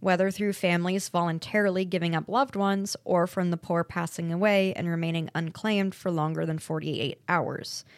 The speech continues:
It was basically solely the poor that were used. The majority of the population was against human dissection,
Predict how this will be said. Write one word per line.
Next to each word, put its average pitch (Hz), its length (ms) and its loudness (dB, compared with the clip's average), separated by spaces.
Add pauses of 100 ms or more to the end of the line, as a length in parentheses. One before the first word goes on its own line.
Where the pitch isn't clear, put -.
(1300)
It 185 140 2
was 175 140 0
basically 170 640 -2 (140)
solely 226 640 -2
the 180 100 0
poor 156 640 2 (100)
that 175 220 -2
were 175 100 0
used. - 800 -4 (2750)
The 202 160 -4
majority 262 640 2
of 202 200 0
the 220 80 -4
population 175 800 -2
was 170 240 -2
against - 520 -4
human 170 260 0
dissection, 160 720 -2